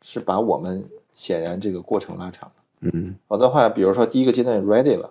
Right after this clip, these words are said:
Speaker 2: 嗯。
Speaker 1: 还停留在手工作业阶段。
Speaker 2: 对。
Speaker 1: 第二阶段E R P来了。
Speaker 2: 嗯。
Speaker 1: 欧美不就是吗？
Speaker 2: 嗯。
Speaker 1: 欧美的E R P什么时候出现？七十年代，六七十年代。
Speaker 2: 对。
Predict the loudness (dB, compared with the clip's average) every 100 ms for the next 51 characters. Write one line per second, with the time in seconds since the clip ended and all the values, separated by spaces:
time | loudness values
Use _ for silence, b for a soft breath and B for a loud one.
0 | -8 -2 0 -2 -6 _ -2 -2 0 0
1 | 0 4 2 2 -8 _ _ _ _ -2
2 | 0 6 6 6 0 -2 -6 -2 -2 -2
3 | -2 6 8 8 6 4 2 -4 -20 2
4 | 4 6 6 2 0 -6 -2 -2 -2 -6
5 | -14 _ _ _ _ _ _ _ -2 0
6 | 0 -2 -6 -6 -8 -14 -12 -4 -4 -4
7 | -2 0 2 2 2 2 2 0 -2 -6
8 | -4 -4 -2 0 0 0 -10 -20 _ -4
9 | -2 -2 -2 -4 -8 -8 -4 -4 -4